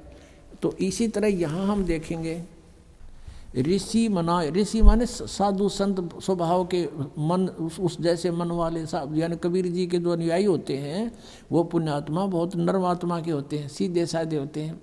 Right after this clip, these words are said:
अच्छी आत्मा। और वो ऋषिकृत जो क-, इस ऋग्वेद मंडल नंबर नौ सूक्त छियानवे के मंत्र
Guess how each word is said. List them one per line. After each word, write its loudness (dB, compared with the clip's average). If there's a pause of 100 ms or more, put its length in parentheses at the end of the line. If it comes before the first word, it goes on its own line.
अच्छी -4
आत्मा। -2 (460)
और 2
वो 2 (100)
ऋषिकृत 0 (120)
जो 2
क-, -12
इस -2 (1160)
ऋग्वेद 4
मंडल 0
नंबर 0
नौ 0
सूक्त 0
छियानवे 0
के 2
मंत्र -2